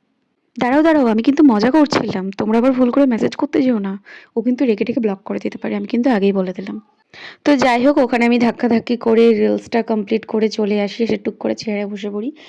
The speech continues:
কারণ একটু পরে লাইভ শুরু হবে। আর এখানে দেখো, এত রিলস করেও এদের হয় না, রিলস করেই যাচ্ছিল।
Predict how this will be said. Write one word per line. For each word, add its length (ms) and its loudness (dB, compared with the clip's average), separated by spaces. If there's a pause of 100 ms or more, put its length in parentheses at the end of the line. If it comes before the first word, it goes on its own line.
(220)
কারণ 180 -4
একটু 180 -6
পরে 180 -2
লাইভ 240 -2
শুরু 280 -4
হবে। 300 -4 (1080)
আর 220 0
এখানে 280 4
দেখো, 360 0 (640)
এত 260 -2
রিলস 400 6
করেও 360 4
এদের 200 4
হয় 280 -2
না, 240 -4
রিলস 240 0
করেই 340 2
যাচ্ছিল। 560 -6